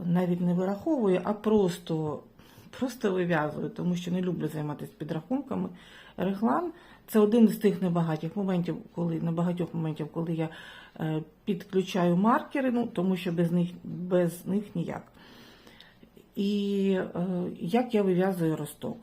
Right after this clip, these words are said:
Це дуже просто, без складних схем, довгих малюнків і довгих по-, підрахунків.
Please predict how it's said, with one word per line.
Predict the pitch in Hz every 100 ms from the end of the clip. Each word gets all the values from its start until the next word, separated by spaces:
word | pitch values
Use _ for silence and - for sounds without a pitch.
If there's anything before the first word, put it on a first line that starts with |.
| -
Це | 185
дуже | 175 165 156 -
просто, | 208 285 311 - 254
без | 220 175 196 185 -
складних | - 175 160 160 160
схем, | - - 262 262
довгих | 175 165 160 156 170
малюнків | 160 202 254 208 175 -
і | 170
довгих | 165 165 160 170
по-, | - -
підрахунків. | - 165 165 - - 165 -